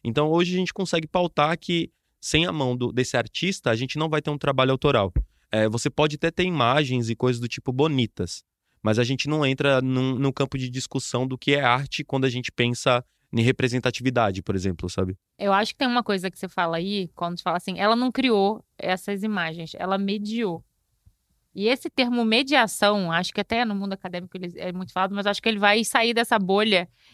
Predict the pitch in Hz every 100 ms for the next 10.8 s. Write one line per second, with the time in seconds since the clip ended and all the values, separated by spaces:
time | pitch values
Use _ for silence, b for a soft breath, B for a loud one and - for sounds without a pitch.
0 | - 220 233 247 254 247 247 247 254 233
1 | 262 247 247 277 294 262 277 226 220 -
2 | 240 269 233 254 269 277 196 180 - 196
3 | 226 247 269 262 277 269 254 277 240 262
4 | 196 196 190 196 226 220 208 220 226 202
5 | 175 170 165 - _ _ _ _ - -
6 | 196 - 220 226 202 240 285 233 233 240
7 | 226 202 196 214 196 190 202 - 196 185
8 | 226 - 220 170 180 _ _ 269 359 415
9 | 349 311 285 262 247 233 302 277 277 262
10 | 214 202 185 - 185 175 - 160